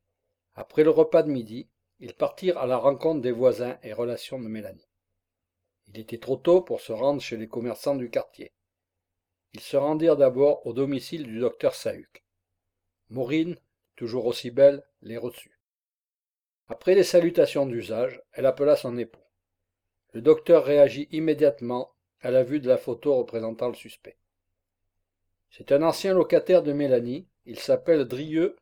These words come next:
je crois. » « Vous avez raison, il s'appelait Grégory Drieux. Il est mort dans un accident de voiture en Gironde.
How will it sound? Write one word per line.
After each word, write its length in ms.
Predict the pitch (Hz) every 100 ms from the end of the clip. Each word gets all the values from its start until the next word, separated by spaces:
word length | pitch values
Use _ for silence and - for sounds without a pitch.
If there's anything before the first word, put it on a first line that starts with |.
| _
je 180 | - 139
crois. » « 300 | - - _ _ _ _ _ _ _ _ _ _ _
Vous 140 | 113
avez 180 | 143 151
raison, 340 | 156 151 117 - _ _ _ _ _
il 80 | -
s'appelait 600 | - 139 131 139 135 165
Grégory 500 | 120 120 139 147 139
Drieux. 380 | 135 127 110 87 _ _ _ _ _ _ _
Il 140 | 113 127
est 60 |
mort 300 | 147 143 110
dans 220 | 107 107
un 80 | 120
accident 420 | 135 - 135 131
de 60 | 120
voiture 360 | 120 - 165 170
en 120 | 143
Gironde. 360 | 120 143 110 92